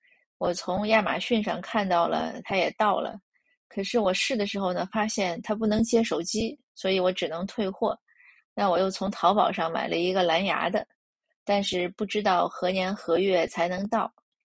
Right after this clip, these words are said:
因为要走海运，那个货站已经说了，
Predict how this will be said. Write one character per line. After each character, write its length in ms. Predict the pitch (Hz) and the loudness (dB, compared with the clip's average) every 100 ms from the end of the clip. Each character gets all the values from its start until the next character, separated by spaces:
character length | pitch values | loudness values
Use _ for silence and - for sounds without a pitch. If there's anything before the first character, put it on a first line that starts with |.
| _ _ _ | _ _ _
因 120 | 175 | -4
为 140 | 175 185 | 0 2
要 160 | 185 | 2
走 180 | 165 180 | 2 0
海 240 | 208 - 165 | 0 -4 2
运， 300 | 220 208 - _ _ - | 2 2 -4 _ _ -14
那 240 | 220 175 | -6 -4
个 80 | 170 | -4
货 220 | - 196 | 0 2
站 220 | 202 175 | 2 0
已 40 | 151 | -2
经 160 | 165 | -4
说 240 | 185 214 214 | 0 4 4
了， 160 | 180 | 2